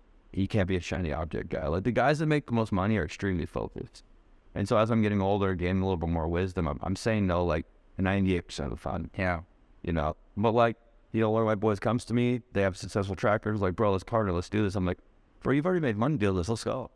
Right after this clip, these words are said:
Speaker 1: Chill, then we heat land. I'll bet on you again.
Speaker 2: Yeah.
Speaker 1: And, like, sometimes they don't even want capital. It's like, "Dude, I just wanna do business." They're like, "All right, cool."
Speaker 2: It's more for fire.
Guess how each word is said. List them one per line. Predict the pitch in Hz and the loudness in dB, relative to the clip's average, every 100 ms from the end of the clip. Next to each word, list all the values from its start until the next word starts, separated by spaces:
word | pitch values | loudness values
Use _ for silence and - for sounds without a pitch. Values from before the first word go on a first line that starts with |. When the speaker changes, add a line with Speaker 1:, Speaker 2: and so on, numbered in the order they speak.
| _ | _
Speaker 1:
Chill, | - 170 147 | -2 2 2
then | 139 143 | 2 0
we | 123 | 0
heat | 156 | 0
land. | 156 120 131 - _ - - | 0 -2 -4 -12 _ -14 -4
I'll | 120 135 | 0 2
bet | 170 | 2
on | 143 | 2
you | 127 113 | 4 2
again. | 104 110 131 - - | 2 0 -2 -10 -10
Speaker 2:
Yeah. | 92 95 107 117 - | -6 -4 -6 -8 -4
Speaker 1:
And, | 117 | 0
like, | 120 123 | 0 0
sometimes | - 143 147 | 0 0 0
they | 143 | 0
don't | 147 | 0
even | 143 | -2
want | 143 | -2
capital. | 143 151 - | -2 -2 0
It's | 110 | 0
like, | 113 | 0
"Dude, | 127 | 2
I | 117 | 0
just | 107 | 2
wanna | 117 113 | 2 2
do | |
business." | 104 123 101 87 | 2 0 0 -2
They're | 90 | 0
like, | 90 | 0
"All | 110 | 2
right, | 95 90 | 0 0
cool." | 117 95 - - | 0 0 -6 -6
Speaker 2:
It's | 113 127 | -4 0
more | 117 | 0
for | - 104 | 0 -4
fire. | - 101 101 | 0 0 0